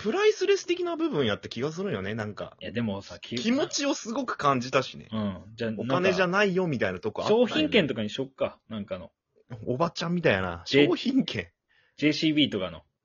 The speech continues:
Speaker 1: 猫背くんのお母ちゃんが喜びそうやな、
Speaker 2: <laughs>
Speaker 1: 商品券とかは。
Speaker 2: あの、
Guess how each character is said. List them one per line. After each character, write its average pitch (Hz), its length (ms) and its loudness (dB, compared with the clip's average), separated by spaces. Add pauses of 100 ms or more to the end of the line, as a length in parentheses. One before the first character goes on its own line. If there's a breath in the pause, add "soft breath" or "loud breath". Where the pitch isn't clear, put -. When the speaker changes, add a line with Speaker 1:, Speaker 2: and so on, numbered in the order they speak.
(460)
Speaker 1:
猫 208 320 -2
背 262 120 2
く 190 120 0
ん 135 40 2
の 120 100 4
お 135 80 2
母 392 240 -2
ち - 100 -2
ゃ 147 40 8
ん 117 60 2
が 101 60 4
喜 113 320 4
び 117 120 2
そ 117 100 4
う 87 60 4
や 85 40 -4
な、 107 300 2
Speaker 2:
<laughs> - 80 -18
Speaker 1:
商 101 220 2
品 95 220 -4
券 82 200 -10
と - 80 -16
か - 80 -14
は。 67 200 -16 (520)
Speaker 2:
あ 101 160 -8
の、 98 400 -8